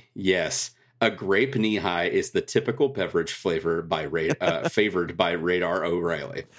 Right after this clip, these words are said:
Speaker 2: Yeah, that's what I was getting to, is that they had flavor. So maybe the R C thing's wrong,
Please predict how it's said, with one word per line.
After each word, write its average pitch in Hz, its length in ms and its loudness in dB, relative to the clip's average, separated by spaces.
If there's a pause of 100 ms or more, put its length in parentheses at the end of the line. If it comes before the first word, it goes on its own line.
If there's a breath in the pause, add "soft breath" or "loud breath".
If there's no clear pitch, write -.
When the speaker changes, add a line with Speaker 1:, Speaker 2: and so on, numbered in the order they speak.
(200 loud breath)
Speaker 2:
Yeah, 104 280 2
that's 123 220 2
what 127 80 2
I 117 80 4
was 113 140 0
getting 107 220 0
to, 113 100 2
is 104 180 2
that 101 140 2
they 104 160 2
had 101 380 0
flavor. 104 300 2
So 113 160 0
maybe 139 380 0
the 104 200 2
R 101 200 2
C - 160 -2
thing's 95 280 -4
wrong, 95 320 0